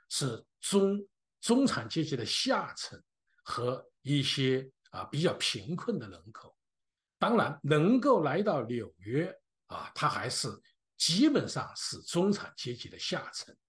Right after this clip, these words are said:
而大量的人呢，实际上是移动到了东南亚，因为他们，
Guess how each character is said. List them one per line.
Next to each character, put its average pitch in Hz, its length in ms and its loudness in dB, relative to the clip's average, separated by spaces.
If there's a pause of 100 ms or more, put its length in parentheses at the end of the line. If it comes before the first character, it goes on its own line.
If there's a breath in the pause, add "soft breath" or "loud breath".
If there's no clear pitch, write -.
(260 loud breath)
而 156 300 0
大 185 360 4
量 175 220 0
的 107 80 -10
人 - 200 -16
呢， 107 120 -16
实 - 240 -6
际 131 80 -6
上 117 140 -4
是 - 160 -10 (300 soft breath)
移 113 320 -2
动 190 260 2
到 117 220 -4
了 - 240 -18
东 147 180 0
南 101 220 -10
亚， 120 180 -14 (380)
因 160 180 2
为 147 80 4
他 147 160 2
们， 143 180 -2